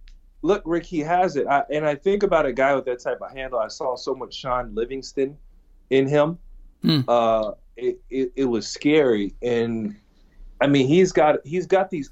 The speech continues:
Speaker 1: unorthodox finishes, but
Speaker 2: Yeah.
Speaker 1: he's so much of a better shooter than Sean Livingston.
Speaker 2: True.
Speaker 1: Um, that he just, listen, Rick,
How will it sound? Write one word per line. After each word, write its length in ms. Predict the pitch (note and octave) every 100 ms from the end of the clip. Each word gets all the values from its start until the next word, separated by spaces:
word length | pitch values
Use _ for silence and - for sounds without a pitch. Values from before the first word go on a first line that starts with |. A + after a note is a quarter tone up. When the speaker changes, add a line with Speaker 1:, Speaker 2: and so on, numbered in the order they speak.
| -
Speaker 1:
unorthodox 1040 | D#3 E3+ - C#3 D3+ D#3 C#3+ A#2 - -
finishes, 760 | - D3 C#3+ C#3 C3 G2 F#2 - - -
but 80 | E3
Speaker 2:
Yeah. 160 | D3+ - - - - - -
Speaker 1:
he's 260 | F3+ E3+ -
so 240 | G3+ G#3
much 240 | G3 F#3
of 140 | F3 C#3
a 120 | C3
better 360 | G#2 C#3+ C#3 A#2+
shooter 560 | - - C#3 D#3+ F3
than 220 | F3+ F3
Sean 340 | F3 F#3+ F#3 F#3+
Livingston. 640 | F3+ F#3+ G#3 G#3 G#3+ C4+
Speaker 2:
True. 340 | - F3 A#2 - - - - - - - - - -
Speaker 1:
Um, 480 | C#3 C#3 C3+ C3 B2 _ - - - -
that 320 | C#3+ C#3 C3+ -
he 320 | C#3+ D3 E3+
just, 180 | F#3+ G3+ -
listen, 520 | F3+ G3+ G3+ D3+ A#2
Rick, 320 | D3 D#3+ -